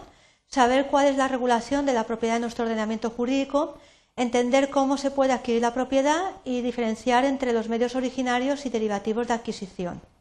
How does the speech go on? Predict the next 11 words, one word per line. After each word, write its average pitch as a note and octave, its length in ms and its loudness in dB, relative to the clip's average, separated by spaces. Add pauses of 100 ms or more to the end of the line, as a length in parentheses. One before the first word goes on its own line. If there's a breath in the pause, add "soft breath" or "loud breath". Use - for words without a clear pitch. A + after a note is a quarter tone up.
(1600)
Los C4 160 0
contenidos C4 480 2
que D4+ 100 0
vamos C4 220 0
a B3+ 60 0
tratar C4+ 440 2
son A3+ 320 -4
el A3 140 0
derecho A#3 260 0
de A#3 80 0
propiedad, A#3+ 520 0